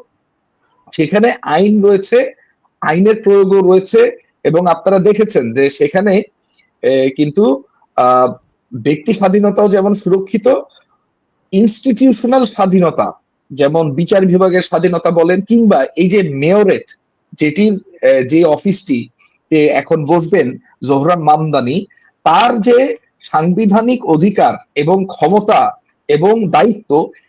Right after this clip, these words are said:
এইগুলো কিন্তু তার থেকে কড়ায় গণ্ডায় বুঝে নেওয়া হবে এবং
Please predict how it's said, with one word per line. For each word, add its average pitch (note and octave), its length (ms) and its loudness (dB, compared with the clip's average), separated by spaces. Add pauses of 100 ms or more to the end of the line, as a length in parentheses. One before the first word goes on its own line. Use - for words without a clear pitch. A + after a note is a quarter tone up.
(160)
এইগুলো A#3+ 460 2
কিন্তু C4 320 -2
তার G#3+ 360 2
থেকে B3+ 280 -4
কড়ায় G3+ 340 0
গণ্ডায় F#3 540 0
বুঝে D#3 300 0
নেওয়া D3+ 280 0 (140)
হবে C#3 200 -2 (460)
এবং G#3+ 260 0